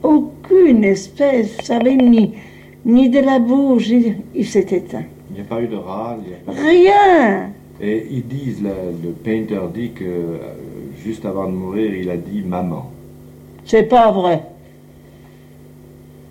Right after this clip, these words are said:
Speaker 1: C'est pas vrai. Il a dit à son frère, quand il lui a dit, mais c'était un petit moment en avant, quand il lui a soulevé les,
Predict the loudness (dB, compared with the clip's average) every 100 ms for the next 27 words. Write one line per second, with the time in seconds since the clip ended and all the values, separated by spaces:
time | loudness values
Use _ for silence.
0 | -20 -20 -20 -20 -20 -20 -2 0 2 2
1 | 2 0 -6 -6 -14 -20 -12 -2 2 4
2 | 4 2 0 0 0 0 -2 -2 0 0
3 | -4 -10 -20 -20 -20 -20 -20 -20 -20 -20
4 | -20 -20 -20 -20 -20 -20 -20 -20 -20 -18
5 | -2 0 2 4 4 4 4 2 -2 -4
6 | -4 -12 -20 -20 -20 -20 -20 -20 -20 -20
7 | -20 -20 -20 -10 -2 0 2 2 2 0
8 | 0 0 -4 -4 0 0 2 2 2 0
9 | 0 -4 -4 -4 -2 0 2 2 0 -2
10 | -2 0 0 0 -2 -4